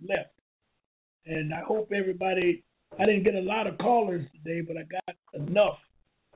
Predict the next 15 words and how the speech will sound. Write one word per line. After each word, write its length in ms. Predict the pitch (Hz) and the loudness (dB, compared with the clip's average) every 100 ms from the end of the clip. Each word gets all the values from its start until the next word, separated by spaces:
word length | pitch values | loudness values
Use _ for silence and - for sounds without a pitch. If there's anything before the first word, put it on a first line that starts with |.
| 370 539 - 151 | -20 -18 -16 -8
that 220 | 156 151 - | -8 -8 -6
they 200 | 180 180 | -6 -4
understand, 760 | 170 170 _ 190 190 165 151 139 _ _ _ | -8 -14 _ 0 2 0 -4 -12 _ _ _
or 80 | 151 | -2
they 180 | 156 147 - | 0 0 4
should 240 | 240 233 | 6 6
understand, 600 | 170 160 135 165 160 151 _ _ _ _ _ _ | 2 -12 -16 -14 -14 -14 _ _ _ _ _ _
where 160 | 175 170 | -6 -4
I'm 180 | 165 165 | -4 -4
at. 300 | 175 - _ _ _ _ _ _ _ 165 | -6 -8 _ _ _ _ _ _ _ -12
And 160 | 165 160 | -12 -8
they 120 | 170 | -8
can 140 | 175 147 - - _ 190 | -10 -16 -18 -18 _ 0
call 220 | 208 196 - 175 | 0 0 -6 -10
me 280 | 160 160 | -8 -10